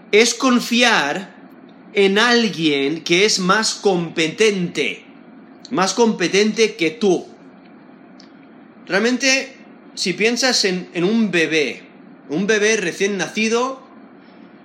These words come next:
es un gran ejemplo de confianza. Porque ¿qué es lo que hace el bebé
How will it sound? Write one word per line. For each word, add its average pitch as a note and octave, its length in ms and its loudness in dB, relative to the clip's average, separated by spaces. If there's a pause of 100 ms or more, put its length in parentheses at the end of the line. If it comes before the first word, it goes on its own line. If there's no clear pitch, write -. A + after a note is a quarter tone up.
(160)
es F#3 160 0
un A3+ 140 0
gran G3+ 260 2
ejemplo G3 480 -2
de F3 120 -2
confianza. B2+ 840 -8 (1300)
Porque E3 240 0
¿qué G#3 120 2
es G#3+ 100 0
lo A3+ 200 2
que G3 140 2
hace F3+ 300 0
el E3 160 0
bebé C3 400 -4